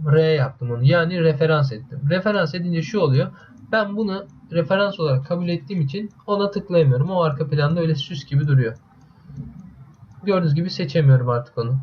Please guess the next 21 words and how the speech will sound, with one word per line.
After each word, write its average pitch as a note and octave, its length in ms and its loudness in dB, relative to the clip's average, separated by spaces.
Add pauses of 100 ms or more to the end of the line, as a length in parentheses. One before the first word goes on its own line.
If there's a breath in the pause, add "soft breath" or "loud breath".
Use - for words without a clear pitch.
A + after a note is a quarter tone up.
Nasıl A3+ 280 0
seçebileceğim? C#3+ 720 2
R'yi E3 280 0
kaldırdığım E3 440 0
zaman E3+ 260 2
tıkladığımda C#3 520 4
seçeceğim. C3+ 440 -4 (580)
Seçtim C3+ 440 -2
tekrar. B2+ 320 -6 (600 loud breath)
Şimdi A3 340 -2
artık G3 360 -2
kübümle F3 420 0
daha D#3+ 160 2
rahat D3+ 200 -2
çalışabilirim. C3+ 560 -2 (180)
R G3 180 0
ile D3+ 160 0
birazcık C3+ 360 4
boyutunu F3 340 -4
arttırıyorum D#3+ 560 -2
kübümün. D#3 440 -2